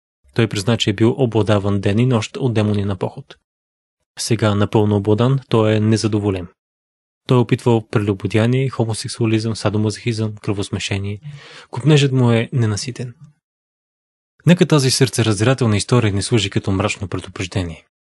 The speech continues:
Трябва да погледнем честно и със страх от Бога нашият грях и да признаем истината. „Не получавам нищо от това. Това робство, това непрестанно задоволяване не ми дава нищо.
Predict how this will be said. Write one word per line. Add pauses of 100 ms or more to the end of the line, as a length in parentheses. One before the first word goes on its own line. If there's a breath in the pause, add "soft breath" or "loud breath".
(160)
Трябва
да
погледнем
честно
и
със
страх
от
Бога
нашият
грях
и
да
признаем
истината. (680)
„Не
получавам
нищо
от
това. (260)
Това
робство,
това
непрестанно
задоволяване
не
ми
дава
нищо.